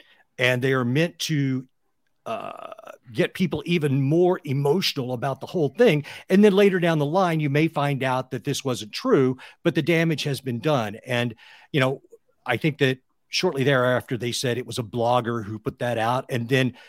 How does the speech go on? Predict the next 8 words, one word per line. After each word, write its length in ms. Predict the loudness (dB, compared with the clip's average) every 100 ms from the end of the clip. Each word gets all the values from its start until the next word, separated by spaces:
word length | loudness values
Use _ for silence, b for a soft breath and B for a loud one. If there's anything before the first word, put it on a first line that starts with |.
| B B B
my 220 | -2 -2
friend, 540 | -2 0 2 4 4 4
um, 400 | 4 2 -2 -4
who 120 | -2
has 160 | -2 -2
connections 560 | -4 -2 -4 -6 -6
within 400 | -6 -2 -2 -4 _ _ _ _ _ _ _ _
several 500 | 0 2 2 0 -6